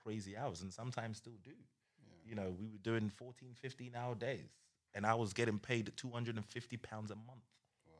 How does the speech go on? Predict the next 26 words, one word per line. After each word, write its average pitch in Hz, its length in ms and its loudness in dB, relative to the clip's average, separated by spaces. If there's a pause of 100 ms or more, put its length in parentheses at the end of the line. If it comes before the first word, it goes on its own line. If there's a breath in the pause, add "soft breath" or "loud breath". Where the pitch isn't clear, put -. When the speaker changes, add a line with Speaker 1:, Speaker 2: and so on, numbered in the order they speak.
Speaker 1:
for 90 100 -16 (160)
it. - 80 -20 (840)
You 98 100 -18
know 104 60 -14
what 101 160 -14
I - 20 -10
mean? 110 140 -12 (240)
And 101 220 4
so 104 340 8 (220)
you 117 180 2
have, 123 200 6 (320)
that, 135 240 2
that 143 100 2
was 190 140 0
like 160 220 2
eighty 180 280 -6
hours 175 280 -2
<laughs> - 40 -4
a 180 40 4
week. 247 460 -2
Speaker 2:
Mm. 123 220 -8 (300)
Speaker 1:
It's 139 140 -2
ridiculous, 143 600 -2 (360)
right? 120 240 6 (120)
But, 117 120 2 (320)
but 131 200 2